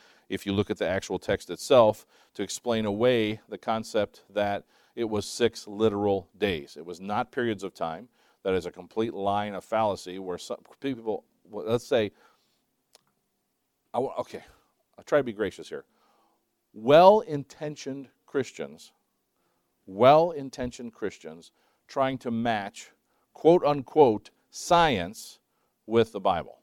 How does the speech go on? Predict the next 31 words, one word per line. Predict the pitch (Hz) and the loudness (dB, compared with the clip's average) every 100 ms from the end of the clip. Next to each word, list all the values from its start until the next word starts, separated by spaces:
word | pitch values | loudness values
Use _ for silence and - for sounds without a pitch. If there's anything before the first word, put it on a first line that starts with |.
| _ _ _ _ _ _ - | _ _ _ _ _ _ -14
The | - | 0
problem | 156 156 117 104 | 4 4 2 -2
is, | 104 101 | -6 -8
is | 98 | -10
that | 107 - | -8 -10
the | 98 | -6
quote-unquote | 127 117 110 104 95 | -4 -2 -4 -4 -6
science | - 131 104 95 - _ _ - | -2 -2 -2 -8 -16 _ _ -6
isn't | 107 90 | -6 -4
science. | 80 113 71 - - _ _ _ | -4 -2 -4 -12 -20 _ _ _
That's | 95 92 | -8 -8
the | 82 | -6
problem. | 90 71 - _ _ _ _ _ _ _ _ | -4 -4 -8 _ _ _ _ _ _ _ _
So, | - 131 120 110 101 _ _ _ _ _ _ _ _ 127 | -4 4 6 4 0 _ _ _ _ _ _ _ _ -6
is | 135 110 | -4 0
there | 131 135 | 0 0
any | 165 180 | -2 2
way, | 151 117 92 107 _ _ - | 2 4 0 -4 _ _ -6
let | 131 | -6
me | 147 | -4
just | 143 135 | -4 0
ask | 117 - | 0 0
you | 90 | -6
this, | 90 - | -6 -6
just | 104 - | -12 -6
think | 131 131 | -6 0
about | 123 120 | 2 2
this | 123 | -2
for | - 120 | -4 -8
a | |
second. | - 87 87 | -4 -6 -6